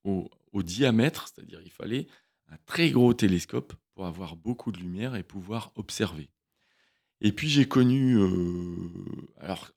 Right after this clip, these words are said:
à, à cette même époque, on faisait les débuts de la photographie, c'était en argentique. Vous avez peut-être pas connu, vous êtes beaucoup plus jeune que moi, mais donc les films argentiques, hein, euh, euh, qu'on allait faire développer,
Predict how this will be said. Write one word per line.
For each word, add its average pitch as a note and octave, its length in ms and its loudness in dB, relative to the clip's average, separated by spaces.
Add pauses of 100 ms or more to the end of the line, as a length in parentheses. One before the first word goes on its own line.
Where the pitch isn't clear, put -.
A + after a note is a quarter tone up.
à, - 220 -10
à A2 100 -8
cette - 280 -4
même A2+ 200 4
époque, G2 360 0
on F2 40 -10
faisait E2+ 520 -10 (260)
les E2+ 160 -14
débuts F2+ 360 -4
de F#2 100 -8
la E2+ 80 -8
photographie, E2+ 640 -14
c'était - 320 -18
en D2 100 -20 (100)
argentique. F#3+ 760 -8 (560)
Vous - 100 -16
avez - 60 -16
peut-être - 300 -16
pas F2+ 120 -14
connu, F2+ 340 -10
vous F#2 180 -12
êtes E2 80 -10
beaucoup D#2+ 300 -18
plus - 180 -18
jeune F#2+ 220 -2
que - 100 -4
moi, B2 160 4
mais A#2 140 2 (420)
donc G#2 160 4
les A2 100 12
films D#3 380 4
argentiques, G#2 600 2
hein, A#2 200 -4
euh, E2+ 320 -4 (480)
euh, D2 140 -18
qu'on E2+ 180 -20
allait E2+ 180 -2
faire F#2 280 0
développer, E2+ 580 2